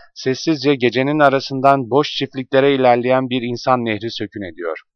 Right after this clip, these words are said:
Asma kilitleri kırıyor, kapıları açıyor, içeri giriyorlar. Bazen bu işlenmeyen toprakların tek çalışanları olan silahlı adamların ya da askerlerin kurşunları karşılıyor onları.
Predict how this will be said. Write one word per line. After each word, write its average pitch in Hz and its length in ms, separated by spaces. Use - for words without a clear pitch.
Asma 139 320
kilitleri 117 480
kırıyor, 110 460
kapıları 147 440
açıyor, 135 420
içeri 117 360
giriyorlar. 90 600
Bazen 147 480
bu 156 80
işlenmeyen 147 600
toprakların 139 640
tek 147 220
çalışanları 135 640
olan 127 260
silahlı 127 480
adamların 139 440
ya 127 140
da 131 80
askerlerin 131 520
kurşunları 131 560
karşılıyor 98 500
onları. 90 360